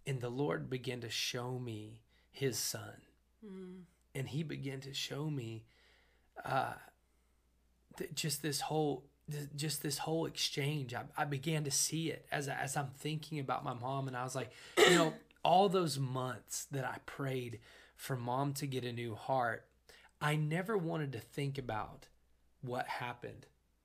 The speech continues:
Speaker 1: on the flip side. Somebody else literally had to die so that my mom could live.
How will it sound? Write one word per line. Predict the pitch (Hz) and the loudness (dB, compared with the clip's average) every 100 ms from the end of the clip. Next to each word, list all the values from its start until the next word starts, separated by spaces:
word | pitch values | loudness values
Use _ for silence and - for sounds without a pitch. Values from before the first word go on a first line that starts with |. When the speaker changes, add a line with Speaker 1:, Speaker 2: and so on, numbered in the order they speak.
| _ | _
Speaker 1:
on | 135 127 | -6 -4
the | 113 | -6
flip | - 127 - | -6 -6 -6
side. | - - | -12 -10
Somebody | 139 - 170 156 135 131 | -2 0 2 2 0 0
else | 127 120 - | -4 -4 -4
literally | 120 113 113 | -4 -4 -6
had | 101 107 | -6 -8
to | |
die | 104 107 107 | -6 -4 -4
so | 104 - | -6 -8
that | 107 120 | -8 -8
my | 110 | -8
mom | 104 104 107 | -8 -10 -12
could | 110 113 | -14 -12
live. | 113 107 | -10 -8